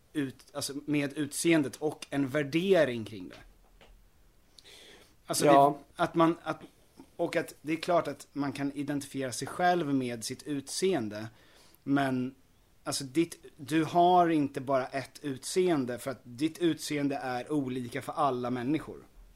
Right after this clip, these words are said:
Speaker 2: Ja, och sen så, alltså, det finns ju sjukt mycket snygga män som är bald. Så att jag,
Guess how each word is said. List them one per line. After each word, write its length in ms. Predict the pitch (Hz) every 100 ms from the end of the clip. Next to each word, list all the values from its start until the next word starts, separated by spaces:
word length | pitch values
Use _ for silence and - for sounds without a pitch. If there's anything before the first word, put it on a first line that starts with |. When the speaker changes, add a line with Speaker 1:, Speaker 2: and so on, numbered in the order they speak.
| _ _ _ - - - - - _ _ _ _ _
Speaker 2:
Ja, 160 | 196 131
och 180 | 120 135
sen 160 | 151
så, 240 | 160 170 135
alltså, 180 | 139
det 140 | 143 143
finns 280 | 170 190 208
ju 80 | 190
sjukt 380 | - 202 185
mycket 280 | 208 190 156
snygga 400 | - 160 147 139
män 360 | 135 135 131 131
som 440 | - 135 127 123 -
är 200 | 135 131
bald. 680 | 147 180 147 120 117 135 131 - - - _ _ _ _ _ _ _
Så 160 | - 135
att 140 | - - _ _ _ _ _ _ - - - - -
jag, 120 | -